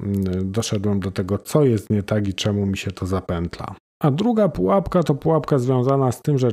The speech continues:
czasem pewne dane nie są jeszcze gotowe, można powiedzieć, jeśli inne wtyczki również podpinają się pod, pod akcję Save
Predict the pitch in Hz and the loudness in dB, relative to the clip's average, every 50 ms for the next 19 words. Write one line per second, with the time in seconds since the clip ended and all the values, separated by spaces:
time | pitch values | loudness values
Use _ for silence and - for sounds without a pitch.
0 | - - - 185 190 190 - - 156 120 - 127 127 127 131 120 110 104 117 117 | 0 -2 -4 -2 -2 -2 0 2 0 2 2 0 2 2 2 2 4 2 2 2
1 | 123 120 113 110 104 104 104 113 127 123 - 127 117 110 110 110 107 - - - | 2 2 4 2 2 2 2 0 0 0 0 0 2 2 2 2 0 -2 -4 -2
2 | - 110 104 101 101 101 - - _ - 87 90 101 95 - - 143 143 135 110 | 0 2 2 2 0 -2 -4 -10 _ -6 -2 -2 -2 0 2 2 2 4 4 4
3 | 90 87 87 87 95 90 85 - 107 98 98 92 87 95 92 98 101 - - 113 | 2 2 0 0 -2 -2 -2 -2 -2 -2 -2 -2 -2 -2 -4 -4 -4 -4 -4 -2
4 | 120 135 135 131 120 107 - - - 123 113 - - - 113 110 104 - - - | 0 2 2 2 2 0 0 -2 -2 -2 -2 -2 -2 0 0 0 -2 -4 -10 -20
5 | - - - - - 160 190 190 202 185 147 - - 120 - - - 117 117 117 | -20 -20 -14 -8 -2 0 2 4 4 2 2 2 -2 -2 -2 0 0 0 2 2
6 | 120 120 117 113 - 113 - 110 107 107 104 104 101 104 - - - 110 107 107 | 2 2 0 0 -2 -2 -2 -2 0 0 0 0 0 -2 -4 -2 -2 0 0 0
7 | 117 110 107 - - - 113 101 - - 113 110 104 - - | 0 -2 -2 -4 -2 -4 -4 -4 -2 -2 0 0 0 -2 -4